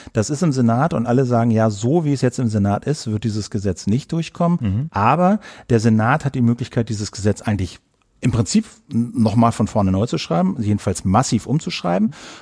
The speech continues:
Speaker 1: und dann mit einer ziemlich sicheren Mehrheit zurück in das Abgeordnetenhaus zu bringen, ins
Speaker 2: Ja.
Speaker 1: Repräsentantenhaus. Und das gilt dann als ziemlich sicher, dass das, was der Senat dann zurückschickt,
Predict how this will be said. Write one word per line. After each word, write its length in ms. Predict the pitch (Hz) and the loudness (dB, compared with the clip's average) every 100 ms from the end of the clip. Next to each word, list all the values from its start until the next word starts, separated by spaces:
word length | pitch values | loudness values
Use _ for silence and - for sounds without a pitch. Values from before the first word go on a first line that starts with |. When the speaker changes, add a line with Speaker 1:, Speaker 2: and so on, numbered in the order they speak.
| - | -4
Speaker 1:
und 280 | 107 95 120 | -2 2 2
dann 380 | 123 202 226 | 4 4 4
mit 140 | 156 - | 0 0
einer 500 | 131 135 127 123 120 | 2 4 4 4 0
ziemlich 280 | - 147 113 | 2 2 2
sicheren 320 | 127 - 104 | 0 0 2
Mehrheit 280 | 113 110 - | 2 0 0
zurück 600 | - 98 92 147 214 - - _ _ | -4 -4 2 2 2 -6 -20 _ _
in 80 | - | -4
das 100 | 107 | -4
Abgeordnetenhaus 720 | - - 147 175 165 160 170 - | -4 -2 -2 0 0 0 -2 -6
zu 100 | 165 | -6
bringen, 260 | 165 196 | -2 0
ins 180 | 147 - | 0 0
Speaker 2:
Ja. 60 | 117 | -2
Speaker 1:
Repräsentantenhaus. 800 | 104 123 135 170 165 165 196 - - - - | 0 0 -2 0 0 2 0 -4 -12 -20 -10
Und 360 | - 120 101 - 110 98 - | -2 0 0 -6 -12 -2 2
das 560 | 151 196 220 - - 131 | 4 2 0 -6 -8 -2
gilt 220 | 160 160 | 0 2
dann 120 | 151 | 0
als 200 | 127 - | -2 -6
ziemlich 340 | - 139 127 113 | 0 4 4 2
sicher, 240 | 123 107 | 0 0
dass 200 | 98 - | 0 0
das, 260 | 135 160 - | 2 2 0
was 140 | 131 | -2
der 120 | - 110 | -2 0
Senat 360 | 107 107 101 | 2 0 0
dann 100 | 90 | -4
zurückschickt, 800 | - 80 - 214 - - - - | -6 -6 -4 -2 -4 -6 -10 -18